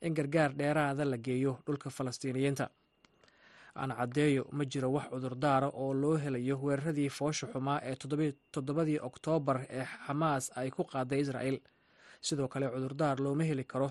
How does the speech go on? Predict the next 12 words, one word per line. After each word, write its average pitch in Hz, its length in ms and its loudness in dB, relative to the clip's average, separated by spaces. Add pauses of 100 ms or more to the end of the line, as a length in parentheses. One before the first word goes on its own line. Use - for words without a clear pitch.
ciqaab 139 360 -4
wadareedka 143 640 0
lagula 147 280 0
kacayo 135 380 0
dadka 135 360 -2
Falastiiniyiinta 135 760 -2
ah," 135 140 -4
ayuu 147 240 2
yiri 143 400 0
madaxa 135 480 0
Qaramada 143 380 0
Midoobay 131 420 2